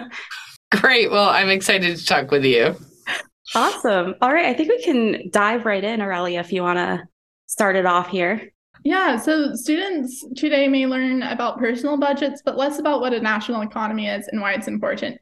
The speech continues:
Speaker 3: Can you describe why America's economy matters to U S national security?
Speaker 2: Well, the first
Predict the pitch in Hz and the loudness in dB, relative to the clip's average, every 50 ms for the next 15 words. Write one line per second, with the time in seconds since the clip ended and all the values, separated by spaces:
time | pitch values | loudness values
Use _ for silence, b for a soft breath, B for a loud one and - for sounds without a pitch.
0 | _ _ - 269 277 320 330 349 349 294 269 254 - 220 302 294 302 294 - 262 | _ _ 2 2 4 4 2 2 2 0 0 0 -2 -4 -2 -2 -2 0 0 2
1 | 269 269 269 - - 214 226 233 240 220 220 233 233 240 247 - 240 233 247 - | 2 0 0 0 0 0 0 0 0 -2 -2 -2 -4 -2 -2 -4 -4 -4 -6 -10
2 | B B 302 311 302 B B - 226 220 - 220 214 208 214 208 196 190 185 185 | B B -18 -18 -18 B B -4 -4 -2 0 -2 0 0 -2 -2 -2 -2 -2 -2
3 | 196 208 208 208 - 247 233 - - - 214 - - - 220 208 - 240 226 214 | -2 -2 -4 -4 -6 -4 -4 -2 -2 -4 -4 -2 -4 -4 -4 -4 -6 -6 -4 -4
4 | 208 226 240 - 226 - - 233 262 277 294 285 285 - - B B B B B | -4 -6 -6 -4 -4 -2 -2 0 2 2 2 0 -2 -6 -10 B B B B B
5 | B B B B B B - 330 370 349 - - 277 339 330 - 480 480 480 | B B B B B B 4 4 4 4 2 2 2 4 4 6 4 4 4